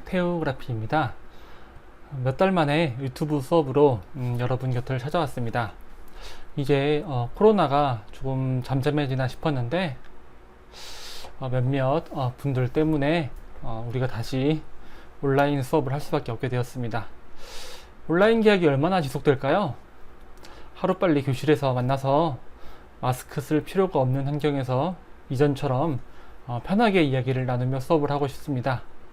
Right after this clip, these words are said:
그런데 아마 올해는 교실에서 수업을 해도 마스크는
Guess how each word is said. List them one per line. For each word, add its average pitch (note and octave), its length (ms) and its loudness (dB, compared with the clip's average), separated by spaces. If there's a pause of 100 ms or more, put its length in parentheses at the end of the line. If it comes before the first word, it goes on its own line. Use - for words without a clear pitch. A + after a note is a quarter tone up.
(720)
그런데 C3+ 280 -2
아마 C3 560 0 (360)
올해는 D3 600 0 (720)
교실에서 C#3 500 2
수업을 - 1700 -4 (540)
해도 G3 340 2 (540)
마스크는 E3 580 -2